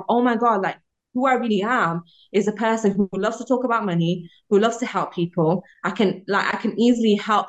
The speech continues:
heal people, like, the way they think about themselves in, in, like, an hour. I'm very good at that." But I was denying myself. I was denying my gifts. So it's when I started owning my gift of who I am, that's when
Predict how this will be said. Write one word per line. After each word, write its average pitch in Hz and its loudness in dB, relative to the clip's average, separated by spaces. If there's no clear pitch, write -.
heal 226 2
people, 180 0
like, 147 -4
the 185 -2
way 202 4
they 185 0
think 214 -4
about 180 -2
themselves 156 -2
in, 196 2
in, 196 2
like, 190 0
an 202 2
hour. 202 4
I'm 175 2
very 208 2
good 233 2
at 202 -2
that." 147 -2
But 202 2
I - 2
was 214 0
denying 220 2
myself. 185 -4
I 196 0
was 196 2
denying 202 2
my 165 0
gifts. 190 -4
So 214 0
it's 185 0
when 262 2
I 285 2
started 220 -2
owning 247 6
my 196 2
gift 185 0
of 190 0
who 208 0
I 180 0
am, 190 0
that's 214 -4
when 190 -2